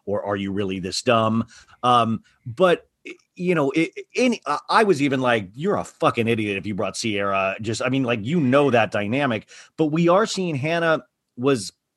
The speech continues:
maybe obsessively into Luke, and Luke pretty much possibly from the get-go kind of, like, said, you know, they hooked, they, they made out, they fingered, they put dicks in mouths, whatever.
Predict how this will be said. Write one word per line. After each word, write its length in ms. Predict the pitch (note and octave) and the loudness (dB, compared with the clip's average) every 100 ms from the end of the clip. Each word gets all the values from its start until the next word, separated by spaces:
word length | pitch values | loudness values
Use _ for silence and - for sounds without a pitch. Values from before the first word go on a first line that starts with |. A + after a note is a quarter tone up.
| _ | _
maybe 420 | A#2 C3+ F#3+ G3 | -4 0 0 0
obsessively 840 | C#3+ G#2 - - D3+ E3+ D#3+ C#3 A#2+ | -2 -2 -6 0 0 2 0 0 0
into 340 | C3+ C3 C3 | 0 0 2
Luke, 480 | A2+ G#2+ D#3+ C#3 A#2 | 0 2 4 2 2
and 240 | A#2 A#2 A#2+ | -2 0 0
Luke 200 | D3 - | -2 -2
pretty 240 | - C#3 | -2 0
much 260 | C3 B2+ G#2+ _ _ | 2 0 0 _ _
possibly 480 | B2+ C3+ - B2+ A2+ | 0 0 0 -4 -2
from 140 | A#2 | -2
the 80 | G#2+ | -4
get-go 600 | F2 E3+ E3+ C3 B2+ A#2 - - _ - | -2 -4 2 2 4 0 -10 -20 _ 0
kind 180 | C#3 B2 | 2 4
of, 200 | A#2 G#2 | 4 4
like, 180 | A2+ | 0
said, 400 | - A#2+ A2+ G2+ F2 | 2 2 2 0 -4
you 120 | G3 | -2
know, 80 | F#3 | 0
they 80 | F3+ | 0
hooked, 320 | D3+ A3 - | 0 -2 -2
they, 120 | D#3+ | -2
they 200 | A#2 C#3 | -2 -2
made 260 | C3 D#3 C#3 | 0 0 2
out, 280 | C#3 C#3+ | 4 2
they 80 | A#2 | 0
fingered, 420 | - C#3+ C#3+ C#3 | -4 -4 -2 -2
they 80 | A2 | -2
put 240 | G#2 C#3 A2 | -4 -6 -2
dicks 240 | C3 - | -4 -4
in 100 | B2+ | -4
mouths, 300 | B2+ B2 - | -2 -2 -2
whatever. 480 | D3 C#3 A2+ A2 | 0 0 0 -4